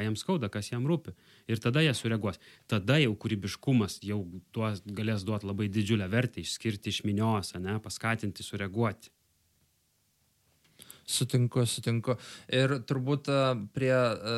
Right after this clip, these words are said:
Speaker 2: dar sugrįžtant prie tos vietos, e, e, kas vis dėlto lemia, e, sėkmingą, e, konversiją, tai testavimas turbūt irgi labai svarbus dalykas būtų pridėti.
Speaker 1: Tu man
Speaker 2: Kad
Speaker 1: čia priminei vieną klientą.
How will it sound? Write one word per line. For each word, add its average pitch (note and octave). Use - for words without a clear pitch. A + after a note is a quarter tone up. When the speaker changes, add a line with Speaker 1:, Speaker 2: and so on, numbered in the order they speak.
Speaker 2:
dar B2+
sugrįžtant B2
prie A#2+
tos A#2+
vietos, B2
e, A#2
e, G#2
kas B2
vis B2
dėlto A2+
lemia, A2+
e, G2
sėkmingą, A#2+
e, G#2
konversiją, A#2+
tai A#2
testavimas B2
turbūt A2
irgi A2
labai A2+
svarbus A2
dalykas A2
būtų A2
pridėti. G#2
Speaker 1:
Tu D3
man A2+
Speaker 2:
Kad -
Speaker 1:
čia G2
priminei A2+
vieną G#2
klientą. G#2+